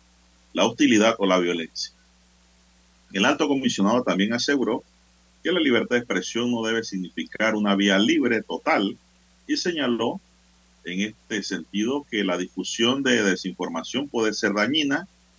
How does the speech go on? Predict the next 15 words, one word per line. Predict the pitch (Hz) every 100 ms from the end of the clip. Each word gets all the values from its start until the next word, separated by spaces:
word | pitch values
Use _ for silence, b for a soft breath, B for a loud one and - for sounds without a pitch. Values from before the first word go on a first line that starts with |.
| _ _ -
como | 104 90
se | - -
pudo | 120 120
ver | 110 120
durante | 117 101 95 87
la | 82
pandemia | 80 80 98 110 104
de | 87
covid | - 113 123
diecinueve | 101 90 82 92 107 123
en |
relación | 127 131 - 110 101 98
con | 95
las | 87
vacunas. | 95 98 98 87 -